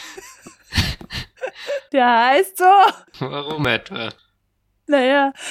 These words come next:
Speaker 1: er fängt gleich an wie Ski. Vielleicht deswegen.
Speaker 2: Ah, ja.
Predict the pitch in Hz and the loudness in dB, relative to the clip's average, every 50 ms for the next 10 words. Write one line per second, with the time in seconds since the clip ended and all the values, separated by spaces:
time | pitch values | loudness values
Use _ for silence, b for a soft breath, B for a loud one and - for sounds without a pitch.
0 | B B - 262 269 262 - 254 247 240 - _ - 254 226 214 294 - - 320 | B B -2 -2 0 2 0 0 0 -2 -10 _ -2 0 2 2 2 2 2 2
1 | 277 262 247 262 269 262 - - 453 466 403 302 262 269 262 - _ _ - 277 | 2 2 2 2 2 2 -2 -6 -4 0 2 4 4 2 2 -2 _ _ -2 0
2 | 247 226 254 - - - 320 302 277 - - 233 214 202 202 220 226 226 B B | 2 2 0 -2 -2 0 0 0 2 0 -4 -2 -2 0 0 0 -2 -4 B B
3 | B 359 B B _ _ - 104 104 110 120 127 131 131 127 127 127 123 120 120 | B -2 B B _ _ -6 -4 -2 -2 -2 -2 0 0 0 0 0 -2 -2 -2
4 | 117 113 110 107 104 104 104 101 101 104 107 104 104 101 101 101 95 | -4 -4 -4 -6 -6 -8 -8 -10 -12 -12 -10 -10 -8 -8 -8 -10 -12